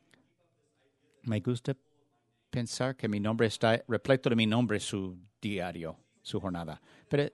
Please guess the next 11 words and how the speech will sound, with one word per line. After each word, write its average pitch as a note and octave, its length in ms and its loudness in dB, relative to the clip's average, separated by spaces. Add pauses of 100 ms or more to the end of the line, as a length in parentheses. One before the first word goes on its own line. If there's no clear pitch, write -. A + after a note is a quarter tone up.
(120)
tiene, C3 400 0
lo A#2+ 120 0
hace C3 180 -2
con A2+ 160 -2
intención. A2+ 760 -2 (580)
Es - 180 -12
lo G#2 80 -4
que A#2 120 -4
busca D#3 360 -6
ella. - 260 -8 (1800)
Y G#2+ 280 -4